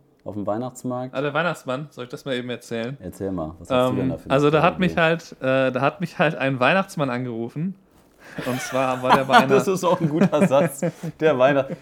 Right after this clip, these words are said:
Speaker 1: sollen wir so die Podcast-Folge nennen? Der Weihnachtsmann hat, nein, komm, erzähl.
Speaker 2: Der, äh, der war bei einer Santa Claus, äh, Schule,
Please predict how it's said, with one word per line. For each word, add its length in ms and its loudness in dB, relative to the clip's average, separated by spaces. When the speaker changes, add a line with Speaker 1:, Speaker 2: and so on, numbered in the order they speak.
Speaker 1:
sollen 180 0
wir 80 4
so 100 4
die 120 0
Podcast-Folge 640 2
nennen? 180 2
Der 120 2
Weihnachtsmann 520 0
hat, 180 -2
nein, 360 -8
komm, 220 -6
erzähl. 400 -6
Speaker 2:
Der, 840 -4
äh, 40 -12
der 160 -4
war 80 -8
bei 80 -10
einer 240 -6
Santa 440 -2
Claus, 640 -2
äh, 220 -4
Schule, 600 0